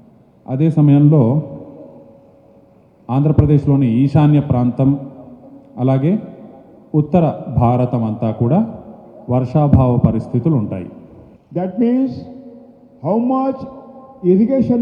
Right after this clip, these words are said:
Speaker 2: water and drinking water the Andhra Pradesh farmer will get. It is not dependent on the government policy. It is dependent on, on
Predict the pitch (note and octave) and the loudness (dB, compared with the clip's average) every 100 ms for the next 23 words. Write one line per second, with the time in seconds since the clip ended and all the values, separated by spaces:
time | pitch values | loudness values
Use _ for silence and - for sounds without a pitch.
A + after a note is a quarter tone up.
0 | A3+ A3 A3+ A#3+ A#3+ A3 G3 F3 G#3 A3 | -2 -4 -6 -4 -4 -4 -4 -2 -2 -2
1 | A3 G#3+ F#3 F3 C#3 - - - - - | -2 -4 -6 -8 -10 -14 -20 -20 -20 -20
2 | _ _ _ _ - F#3+ E3+ G3+ B3+ A3+ | _ _ _ _ -6 -4 -2 2 2 4
3 | A#3 B3 B3+ - F#3+ A3 A#3 A#3+ B3+ A#3+ | 4 4 2 0 0 2 2 0 -2 -6
4 | - - - - - - - - _ E3 | -10 -16 -18 -20 -20 -20 -20 -20 _ -2
5 | F#3+ B3 F#3+ A#3+ A3+ - - - - - | 2 2 2 2 2 -2 -12 -16 -20 -20
6 | - - - _ - _ _ _ - _ | -20 -20 -20 _ -20 _ _ _ -20 _
7 | _ F3+ G#3+ A#3 C4+ C#4 A#3+ G#3+ A#3+ A#3 | _ -2 0 2 0 -2 -4 -4 -2 0
8 | B3 B3 A#3 F#3 A3 A3+ G#3 A3 A#3 A3+ | 0 -2 -4 -4 -2 -2 0 0 0 -2
9 | G#3 G#3+ A#3 A3 E3 B2 - - - - | -4 -4 -4 -4 -6 -8 -16 -20 -20 -20
10 | - _ _ _ _ _ _ _ - G3+ | -20 _ _ _ _ _ _ _ 0 2
11 | G3 A#3 C#4+ C#4 B3+ A3+ A#3+ B3 - F3 | 4 2 2 2 2 2 0 -2 -4 0
12 | G#3 F#3 G3+ G#3 - - G3+ - - - | 0 0 -4 -8 -14 -18 -20 -20 -20 -20
13 | _ _ _ _ _ _ _ - F3+ | _ _ _ _ _ _ _ -6 2